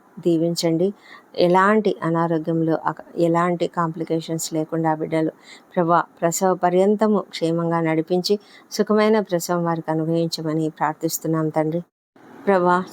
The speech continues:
చిన్న బిడ్డలున్న ప్రతి ఇంటిని మీరు ఆశీర్వదించండి తండ్రి. మా ప్రభా, ఎవరెవరైతే నాయన మరి,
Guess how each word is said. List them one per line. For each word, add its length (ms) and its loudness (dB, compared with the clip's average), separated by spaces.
చిన్న 160 4
బిడ్డలున్న 480 2
ప్రతి 340 0
ఇంటిని 360 4
మీరు 220 2
ఆశీర్వదించండి 760 0
తండ్రి. 340 0
మా 100 6
ప్రభా, 400 2
ఎవరెవరైతే 640 2
నాయన 300 2
మరి, 300 2